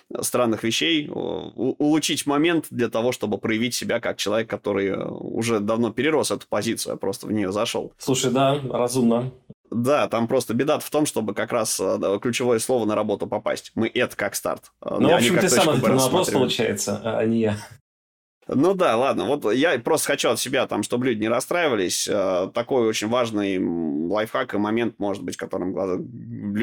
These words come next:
Speaker 1: лю-, людям прозреть позволяет. Иногда, э, если вы много чего умеете, вы пытаетесь в контору зайти, а у вас там по, по H R причинам, по личным причинам там не берут, ключевое слово «не берут»,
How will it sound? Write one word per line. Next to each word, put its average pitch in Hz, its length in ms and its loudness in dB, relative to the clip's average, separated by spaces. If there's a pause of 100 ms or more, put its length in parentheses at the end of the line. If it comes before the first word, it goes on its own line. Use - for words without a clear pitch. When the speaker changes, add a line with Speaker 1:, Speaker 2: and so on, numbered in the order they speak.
Speaker 1:
лю-, 120 200 2
людям 110 260 0
прозреть 120 580 -2 (140)
позволяет. 110 520 -2 (440)
Иногда, 107 1800 0 (100)
э, - 80 -12
если 120 320 -2
вы 113 100 0
много 113 220 0
чего 120 180 0
умеете, 139 340 0
вы 98 80 0
пытаетесь - 440 -2
в - 40 -8
контору 110 380 0
зайти, 120 480 -2 (360)
а 98 420 0
у 90 160 0
вас 120 220 0
там 76 180 -6
по, 92 80 -6
по 113 240 -4
H 156 180 0
R 120 220 2
причинам, 101 520 -2
по 120 120 0
личным 120 360 0
причинам 101 500 -2
там 95 260 -2
не 151 160 4
берут, 147 440 2 (200)
ключевое 113 400 0
слово 104 280 0
«не 101 160 2
берут», 120 420 -2